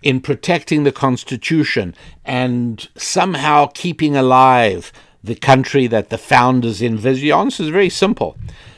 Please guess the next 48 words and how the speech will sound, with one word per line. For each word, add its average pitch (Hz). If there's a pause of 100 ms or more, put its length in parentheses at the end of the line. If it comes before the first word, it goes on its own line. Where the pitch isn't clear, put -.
(260)
Don't 156
go 151
out 143
to -
displays, 139
don't 117
go 113
out 110
to 110
protests, 143
don't 110
go 110
out 107
to -
demonstrations. 135
All 151
of 123
that 117
is 95
childish 131
and, 92
and 98
achieves 95
nothing 123
at 120
all, 110 (340)
because 120
you're 131
not 123
willing 117
to 131
engage 113
in 113
violence 117
like 123
the -
other 214
side 98
is. 82 (480)
Uh, 117
rather, 156
devote 120
your 147
energies 104
to -
your 110
five 113
Fs. -